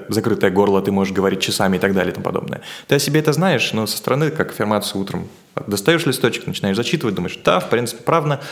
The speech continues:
правда, а теперь поехали работать, да, а теперь поехали к нормальным специалистам, <laughs> условно говоря. Вот. Но пока что, пока что, вот сейчас я наблюдаю такой переходный момент,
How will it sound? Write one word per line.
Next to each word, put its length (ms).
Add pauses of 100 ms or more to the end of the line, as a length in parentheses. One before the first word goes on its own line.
(160)
правда, 400 (240)
а 80
теперь 240
поехали 360
работать, 460
да, 120
а 40
теперь 200
поехали 380
к 80
нормальным 300
специалистам, 680
<laughs> 40
условно 440
говоря. 280 (640)
Вот. 460 (220)
Но 140
пока 360
что, 200
пока 280
что, 140 (260)
вот 140
сейчас 280
я 60
наблюдаю 300
такой 160
переходный 540
момент, 500